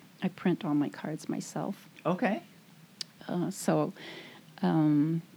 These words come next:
Speaker 1: if I see something that I think is gonna really be a good seller,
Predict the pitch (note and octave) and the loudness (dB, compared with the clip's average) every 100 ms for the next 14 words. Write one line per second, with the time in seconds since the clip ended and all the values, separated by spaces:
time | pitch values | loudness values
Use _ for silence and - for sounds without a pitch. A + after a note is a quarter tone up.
0 | - - F#3+ F#3 G#3 A#3+ - D#4 D#3+ D3+ | 0 6 6 6 4 6 4 4 6 6
1 | D3 C#3+ - E3+ F3 - C#3+ C#3 D3+ D3 | 4 2 4 2 2 0 0 2 2 2
2 | D3 - - - C#3 C#3 D#3 C3 - - | 2 -2 -8 -2 0 2 2 0 0 2
3 | D#3 C3 D#3 | 4 2 0